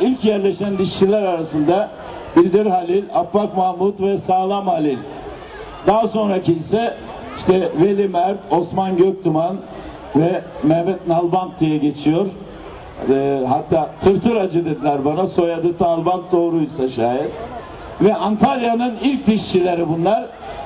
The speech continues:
Bu resmi bin dokuz yüz yetmiş yılında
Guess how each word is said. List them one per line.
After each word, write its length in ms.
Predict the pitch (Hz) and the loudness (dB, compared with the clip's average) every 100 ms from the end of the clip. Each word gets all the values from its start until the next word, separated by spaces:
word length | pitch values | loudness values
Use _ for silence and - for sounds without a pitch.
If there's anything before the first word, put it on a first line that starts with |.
| - 285 | 2 4
Bu 120 | 320 | 4
resmi 680 | 269 247 - 226 269 277 - - - - - | 2 0 0 2 2 0 -4 -10 -12 -12 4
bin 340 | 190 277 262 254 | 6 6 4 2
dokuz 480 | 262 262 277 269 247 | 2 0 0 0 0
yüz 240 | 254 202 | 0 0
yetmiş 600 | 233 247 240 262 240 - | 0 -2 0 0 2 0
yılında 680 | 226 220 214 202 190 175 | 0 2 2 2 2 2